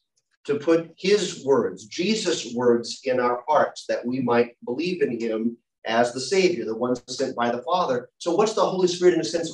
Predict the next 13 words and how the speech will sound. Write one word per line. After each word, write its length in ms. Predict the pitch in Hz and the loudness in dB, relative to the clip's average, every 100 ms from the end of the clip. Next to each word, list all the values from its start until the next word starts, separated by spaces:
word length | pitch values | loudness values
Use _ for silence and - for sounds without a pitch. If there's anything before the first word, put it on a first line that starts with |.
| 139 | -2
always 360 | 147 143 143 - | 2 4 4 2
doing? 340 | 226 151 104 - _ | 0 0 -2 -10 _
He's 320 | 185 226 175 | -4 -2 -2
always 600 | 170 185 185 175 165 - _ | 2 2 4 4 2 -8 _
shining 800 | - - 180 190 185 180 170 - _ | -12 0 2 2 2 0 -2 -8 _
Jesus' 720 | - 190 220 226 180 185 - | 0 2 2 2 2 2 0
face 340 | - 220 254 - | 0 0 0 -2
on 240 | 143 117 | -2 -4
us. 460 | - - - - - _ _ _ _ _ _ _ _ _ _ _ _ _ _ _ | -10 -18 -20 -20 -20 _ _ _ _ _ _ _ _ _ _ _ _ _ _ _
"The 180 | 143 143 | 2 2
Lord 260 | 151 190 160 | 6 4 6
lift 300 | 196 220 - | 4 4 4
up 280 | 190 - | 2 2